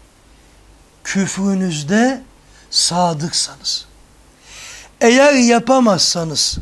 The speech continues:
ki asla yapamayacaksınız, o zaman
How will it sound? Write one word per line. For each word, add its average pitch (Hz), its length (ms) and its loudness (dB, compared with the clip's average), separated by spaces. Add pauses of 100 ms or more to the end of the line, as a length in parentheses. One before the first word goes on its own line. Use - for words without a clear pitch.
(800)
ki 240 420 2 (440)
asla 233 640 2
yapamayacaksınız, 214 1500 0 (1000)
o 202 140 4
zaman 202 540 4